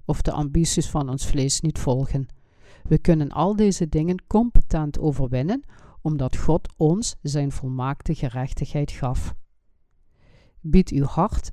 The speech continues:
en lichaam aan als werktuigen van Gods gerechtigheid. En stelt uw leden niet der zonden tot wapenen der ongerechtigheid,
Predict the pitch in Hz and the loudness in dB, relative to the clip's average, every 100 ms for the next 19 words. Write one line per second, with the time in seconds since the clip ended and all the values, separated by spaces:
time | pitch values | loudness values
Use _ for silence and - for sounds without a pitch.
0 | - 165 160 147 139 143 135 - 143 139 | -8 -4 -2 -4 -6 -6 -10 -8 -6 -4
1 | 220 - - - 147 143 - 135 147 190 | -6 -8 -20 -6 -4 -4 -4 -4 -4 -6
2 | - 160 156 160 220 - - 135 - 135 | -2 2 2 2 -4 -6 -4 -4 0 -2
3 | 135 - 156 135 131 - 139 143 135 135 | -2 -4 -4 -2 -4 -6 -4 -2 -2 -4
4 | - - _ _ _ _ _ - - - | -8 -16 _ _ _ _ _ -20 -20 -20
5 | - _ - - - 180 170 - - 190 | -20 _ -20 -20 -4 0 0 0 0 2
6 | 220 - 185 165 156 160 190 214 - 165 | 0 0 0 2 2 2 0 -4 -2 2
7 | 196 - 165 143 135 156 143 143 139 151 | 2 2 0 0 0 0 0 0 0 0
8 | 147 143 143 143 160 143 139 135 - 147 | 4 4 2 6 4 4 -2 -4 -4 -4
9 | 135 135 143 139 - - 190 233 - | -4 -4 -2 -2 -4 -2 -2 -2 -6